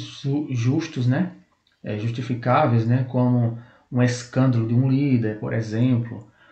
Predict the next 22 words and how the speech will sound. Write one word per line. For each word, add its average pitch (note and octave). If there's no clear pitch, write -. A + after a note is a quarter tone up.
ou B2
uma, A#2
um B2+
ensino B2
antibíblico, B2
né, A#2+
uma B2
heresia, A2+
isso -
sim -
são B2+
motivos C3+
realmente D3+
de, B2+
de C3
uma B2+
pessoa A#2+
deixar B2+
de B2
congregar A#2
numa A2+
comunidade A#2+